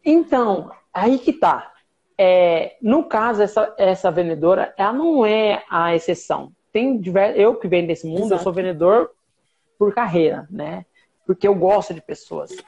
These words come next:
Speaker 1: E eu era esse vendedor. Eu era aquele, eh, esse vendedor que eu não atendia quem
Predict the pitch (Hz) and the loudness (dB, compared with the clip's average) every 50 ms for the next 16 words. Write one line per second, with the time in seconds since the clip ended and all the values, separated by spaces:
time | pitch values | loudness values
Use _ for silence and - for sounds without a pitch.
0 | _ _ _ _ _ _ - - - - 214 214 226 233 233 226 226 220 208 196 | _ _ _ _ _ _ -20 -18 -8 -2 0 2 4 4 4 4 4 4 4 2
1 | 185 - - _ _ _ _ _ _ - - - 302 349 294 269 277 285 294 269 | 2 0 -4 _ _ _ _ _ _ 2 6 6 6 8 8 6 6 6 4 2
2 | 285 285 247 269 277 285 254 240 226 220 214 214 - _ _ _ _ _ _ _ | 0 0 -2 0 0 0 2 2 2 2 2 -2 -6 _ _ _ _ _ _ _
3 | _ _ _ _ _ _ _ _ _ _ _ _ _ _ _ _ - 240 269 294 | _ _ _ _ _ _ _ _ _ _ _ _ _ _ _ _ 2 4 6 8
4 | 277 254 233 220 - 214 202 202 - 190 185 180 - 196 180 165 - 170 175 170 | 8 6 4 4 4 4 4 4 4 2 2 2 2 0 -2 -2 -2 -4 -2 -2
5 | 165 156 190 226 254 247 233 240 - - 214 214 208 202 208 214 240 254 262 269 | -2 2 2 4 4 4 2 0 -4 -4 0 2 4 4 4 4 2 0 0 0
6 | 262 277 262 254 226 220 277 311 330 320 - - 254 240 226 208 190 | -2 -2 -2 -2 -2 -2 0 0 -2 -2 -4 -2 -2 -2 -2 -2 -6